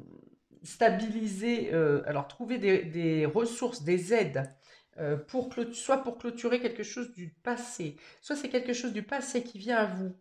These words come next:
pour vous aider dans une situation et ça vous permet de vous ressourcer, de vous poser, de retrouver un calme.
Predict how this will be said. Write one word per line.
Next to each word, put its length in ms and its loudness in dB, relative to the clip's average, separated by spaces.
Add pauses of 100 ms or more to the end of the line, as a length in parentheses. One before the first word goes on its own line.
(140)
pour 160 -6
vous 240 -2
aider 180 2
dans 120 -2
une 140 -6
situation 520 -10
et 20 -6
ça 180 -6
vous 140 -6
permet 340 -2
de 100 -4
vous 180 -4
ressourcer, 600 -6
de 80 -6
vous 160 -4
poser, 540 -4
de 80 -2
retrouver 500 -2
un 120 -2
calme. 600 -4